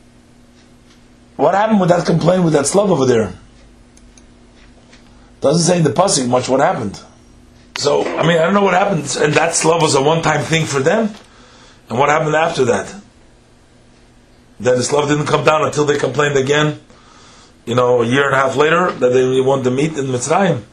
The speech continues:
Over there, the Torah just said about the Slav, and that was it. There's no further, uh,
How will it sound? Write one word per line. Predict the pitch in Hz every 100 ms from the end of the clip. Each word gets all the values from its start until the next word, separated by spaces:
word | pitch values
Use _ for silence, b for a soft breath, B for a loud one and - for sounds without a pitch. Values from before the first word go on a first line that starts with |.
| _ _ _ B B B B B B
Over | 117
there, | 135 165
the | 160
Torah | 165 165 147
just | 165 -
said | 160 147
about | 143 139
the |
Slav, | 131 127 135 151
and |
that | 156
was | 156 165
it. | 208 - - - _ _ _ 123
There's | 131 139
no | 160
further, | 160 160 165 165 165
uh, | 156 151 156